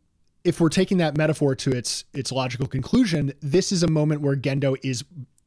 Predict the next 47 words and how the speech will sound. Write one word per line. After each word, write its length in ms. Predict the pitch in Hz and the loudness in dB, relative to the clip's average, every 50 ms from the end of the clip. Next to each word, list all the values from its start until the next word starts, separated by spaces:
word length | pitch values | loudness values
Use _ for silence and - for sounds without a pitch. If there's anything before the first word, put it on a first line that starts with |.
| _ - 156 139 135 139 - - _ | _ -12 -10 -8 -8 -8 -10 -16 _
throwing 580 | - - - 165 175 190 196 196 170 160 143 | -18 -6 0 2 4 4 4 4 2 0 0
down 400 | 120 139 160 160 170 165 160 156 | 0 0 0 2 2 2 2 0
his 180 | 139 127 131 120 | 0 -2 -2 -2
guard 520 | - 156 180 190 - 90 - - - - _ _ _ _ - | 0 0 0 0 0 -6 -14 -20 -20 -20 _ _ _ _ -6
in 120 | 147 135 | -6 -6
some 220 | - - 127 113 | -4 -6 -8 -8
way. 260 | 107 101 85 - - - _ _ _ _ | -10 -12 -14 -16 -20 -20 _ _ _ _
The, 340 | - 165 139 160 160 151 151 151 | -6 -2 0 2 2 0 0 -4
the 200 | 151 131 139 156 - | -8 -8 -8 -4 0
A 100 | 180 196 196 | 0 0 0
T 160 | - - 196 | 0 0 0
field 220 | - 190 170 147 | 2 2 2 2
that 120 | 160 151 143 | 2 2 0
is 120 | 139 - | 0 -4
protecting 540 | - - 151 - - 165 160 147 - 170 160 | -4 -4 -4 -2 -2 -2 -2 0 0 0 0
him 140 | 147 143 127 | 0 -2 -2
from, 240 | - 147 131 131 127 127 - - | -2 -2 -2 -2 -4 -6 -6 -6
you 100 | 151 131 | -6 -6
know, 220 | 123 113 110 117 127 | -6 -6 -10 -10 -6
being 240 | 131 151 151 143 143 | -2 0 0 2 2
able 140 | 147 131 139 | 0 0 -2
to 100 | 117 127 | -4 -4
connect 280 | - - 135 123 - | -6 -6 -6 -6 -6
with 100 | 131 120 | -6 -6
other 180 | 127 123 123 123 | -6 -6 -8 -8
people 440 | - - 190 185 - 131 117 113 - - _ - | -2 -2 -2 0 0 -2 -4 -4 -12 -12 _ 0
in 180 | 180 175 165 170 | 2 2 4 4
this 200 | 185 175 - - | 2 2 2 2
moment 320 | 170 165 160 147 139 147 | 2 2 2 0 -2 0
is 180 | - 156 147 131 | -2 -2 0 2
no 140 | 147 151 170 | 2 2 2
longer 340 | 175 170 165 160 143 143 135 | 2 2 2 2 2 0 -2
on 80 | 127 | -2
his 140 | 120 120 - | -4 -6 -6
face. 420 | - 151 131 107 - - - - - _ _ _ _ _ _ _ _ - | -4 -4 -4 -4 -6 -10 -12 -12 -14 _ _ _ _ _ _ _ _ -6
And 320 | 165 156 143 139 135 131 - _ _ _ _ - 165 | -4 -2 -2 -2 -2 -4 -6 _ _ _ _ -8 -4
it's 160 | 156 147 - | -4 -2 0
because 320 | - 165 147 170 165 - | 0 2 2 2 2 2
he 200 | - 165 165 160 - | 2 0 0 2 4
is, 240 | 170 170 156 143 - - 131 143 | 4 4 2 2 -4 -10 -10 -4
like, 220 | - 190 135 104 - | -2 -2 -2 0 -2
desperately 460 | 156 151 147 - - 156 147 147 131 | -2 -2 -2 0 -2 -2 0 0 -2
reaching 380 | 117 135 139 127 - - 135 | 0 0 -2 -2 -2 -4 -6
out 280 | 135 127 120 117 - - | -6 -8 -10 -12 -12 -10
to 100 | - 139 | -8 -8
save 380 | - - - 131 117 110 110 123 | -6 -6 -6 -8 -8 -8 -8 -8
Rei. 300 | 131 113 104 - - | -8 -8 -10 -16 -20